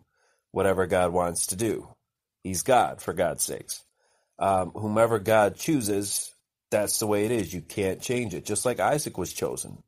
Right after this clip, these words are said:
So you figure he would know better. Uh, just like David, if you remember later on in the Old Testament, when they're all getting lined up by the prophet about who's gonna be anointed king of Israel.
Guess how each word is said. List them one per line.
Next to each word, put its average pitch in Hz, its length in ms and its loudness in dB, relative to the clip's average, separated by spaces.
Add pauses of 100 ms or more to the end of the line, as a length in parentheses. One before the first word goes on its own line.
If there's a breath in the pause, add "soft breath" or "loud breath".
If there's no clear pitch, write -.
So - 140 -8
you 101 80 -2
figure 104 320 -4
he 107 120 -2
would 113 120 0
know 143 160 2
better. 67 380 -4 (500 soft breath)
Uh, 95 220 2
just 113 240 2
like 120 180 0
David, 127 320 0
if 80 100 -6
you 95 60 -2
remember 98 640 0
later 98 240 0
on 110 100 4
in 110 60 -2
the 113 80 -2
Old 139 160 2
Testament, - 480 -6 (800)
when 101 260 0
they're 98 160 6
all 104 140 8
getting 107 220 -2
lined 110 260 0
up - 160 2
by 113 100 4
the 113 80 0
prophet 135 480 -2 (180)
about 95 280 0
who's 104 240 -4
gonna 107 160 -2
be 107 160 -2
anointed 113 360 -2
king 104 220 -4
of 117 60 -2
Israel. 98 440 -4